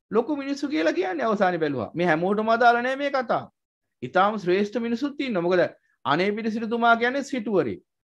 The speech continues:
බිලාල පාදක කියන්නේ සිටුවරේ. අදින්න පුබ්බක කියන්නේ සිටුවරේ. අපූත්තක කියන්නේ සිටුවරේ. හැබැයි ස-,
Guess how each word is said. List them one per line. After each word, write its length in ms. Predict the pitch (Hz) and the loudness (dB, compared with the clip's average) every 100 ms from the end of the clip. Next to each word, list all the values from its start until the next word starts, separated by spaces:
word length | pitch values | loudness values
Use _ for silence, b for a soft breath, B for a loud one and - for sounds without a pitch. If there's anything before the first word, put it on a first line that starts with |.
| - | -2
බිලාල 400 | 151 202 247 262 | 4 8 8 8
පාදක 340 | 262 254 240 233 | 6 4 4 0
කියන්නේ 320 | 226 254 285 | -4 -4 -6
සිටුවරේ. 540 | - 247 208 147 104 - _ _ _ | -6 -6 -2 -2 -2 -10 _ _ _
අදින්න 380 | 156 175 262 277 | 2 2 2 0
පුබ්බක 320 | 262 247 247 240 | 0 4 6 6
කියන්නේ 320 | 226 240 277 | 2 -2 -4
සිටුවරේ. 500 | 247 247 240 180 113 - _ _ - | -6 -2 0 0 -2 -6 _ _ 0
අපූත්තක 480 | 175 277 277 277 | 0 0 -2 2
කියන්නේ 320 | 262 247 262 294 | 2 2 0 0
සිටුවරේ. 540 | 269 269 269 202 113 - _ _ _ _ - | -2 -2 0 0 0 -6 _ _ _ _ -2
හැබැයි 240 | 214 254 | 4 4
ස-, 200 | 208 170 | 4 -6